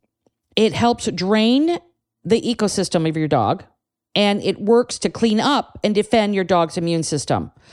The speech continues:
So basically, it gets rid of wastes, and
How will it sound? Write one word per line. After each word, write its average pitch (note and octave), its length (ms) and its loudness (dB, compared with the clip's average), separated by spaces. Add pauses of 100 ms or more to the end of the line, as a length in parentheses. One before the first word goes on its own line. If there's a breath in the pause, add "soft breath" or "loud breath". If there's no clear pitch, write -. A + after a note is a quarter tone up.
(220 loud breath)
So A#3+ 180 4
basically, A3+ 760 0
it G3 300 0
gets G3+ 480 0
rid F#3 440 2
of A#3 200 -2
wastes, E3 680 -2 (400 soft breath)
and F3 380 2